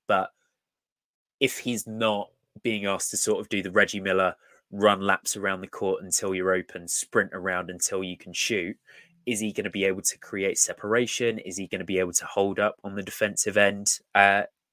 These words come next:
did you have any concerns about his athleticism pre-draft, or have I just not watched enough, basically?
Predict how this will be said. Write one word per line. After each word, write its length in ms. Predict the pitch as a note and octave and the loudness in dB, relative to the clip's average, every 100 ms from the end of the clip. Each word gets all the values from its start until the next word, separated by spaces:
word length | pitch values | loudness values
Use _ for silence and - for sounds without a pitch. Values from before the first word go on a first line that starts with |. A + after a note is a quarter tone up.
| _ | _
did 120 | C3+ C#3 | -6 4
you 120 | D3 | 4
have 120 | D3+ | 4
any 160 | D3+ D3 | 2 -6
concerns 440 | - - C3 B2+ | -8 -4 -4 -2
about 160 | B2+ - | -2 -2
his 100 | A#2+ | -4
athleticism 680 | A#2 A#2+ - - B2+ C3 B2 | -4 -4 -4 -4 -4 -6 -6
pre-draft, 1120 | - B2 A#2+ A#2+ A#2+ - - B2+ C#3+ D3 - | 2 4 4 0 -4 -10 -2 2 2 0 -2
or 120 | G2+ | 0
have 120 | F#2 | 4
I 80 | G2 | 2
just 240 | F2+ - A2 | 0 -4 -6
not 180 | - | -4
watched 300 | E2+ - - | -4 -6 -8
enough, 180 | E2+ - D#2+ | -10 -12 -10
basically? 480 | D#2+ - - - | -10 -12 -16 -20